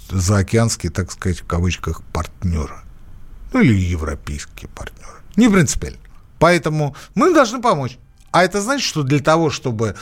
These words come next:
им помогать системно, надо сначала упорядочить те льготы и те преференции, которые им были даны,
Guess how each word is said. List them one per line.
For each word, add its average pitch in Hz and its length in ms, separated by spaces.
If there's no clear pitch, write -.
им 147 160
помогать 117 500
системно, 208 520
надо 110 280
сначала 190 640
упорядочить 131 880
те 131 180
льготы 151 540
и - 40
те 120 160
преференции, 110 600
которые 107 360
им 98 80
были 90 180
даны, 120 480